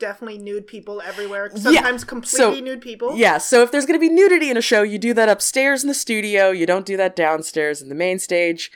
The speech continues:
Speaker 2: Um, so yeah, it's very, it's very different, and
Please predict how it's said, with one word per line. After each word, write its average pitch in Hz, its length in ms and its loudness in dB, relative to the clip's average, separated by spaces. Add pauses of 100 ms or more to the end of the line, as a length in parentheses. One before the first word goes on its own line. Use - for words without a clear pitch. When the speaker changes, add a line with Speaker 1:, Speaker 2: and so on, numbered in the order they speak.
(480)
Speaker 2:
Um, 143 580 -6
so - 160 -8
yeah, 143 80 0
it's 135 100 -6
very, 160 500 -2
it's - 240 -8 (180)
very 180 440 -2
different, 160 540 -4 (300)
and 143 440 -10